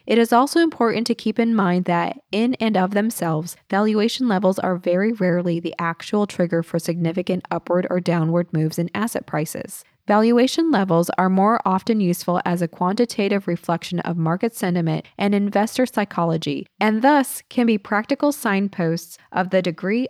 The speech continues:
of exuberance or despondency inherent in asset prices at any given moment in time.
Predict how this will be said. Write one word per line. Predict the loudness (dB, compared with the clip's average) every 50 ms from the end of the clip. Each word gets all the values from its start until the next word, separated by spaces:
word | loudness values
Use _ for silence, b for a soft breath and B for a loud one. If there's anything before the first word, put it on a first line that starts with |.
| -4 -4
of | -2 -2
exuberance | -2 -4 -2 -2 0 0 0 0 0 -2 -2 -4 -6 -6 -4
or | -4 -2
despondency | -2 -4 -6 -6 -4 -2 -2 0 0 -2 -2 -4 -4 -4 -4 -4 -4
inherent | -4 -4 -4 -4 -2 -2 -2 0 -2 -2 -4 -4
in | -6 -4 -4
asset | -4 -4 -4 -4 -4 -6 -4
prices | -2 0 0 0 0 -2 -4 -4 -4 -4
at | -4 -6 -6 -6 _ -4
any | -2 0 0 0
given | 0 0 0 0 2 0 0 0
moment | 0 0 0 0 0 -2 -2 -4
in | -4 -4 -4
time. | -2 -2 -2 0 0 -2 -4 -6 -8 -12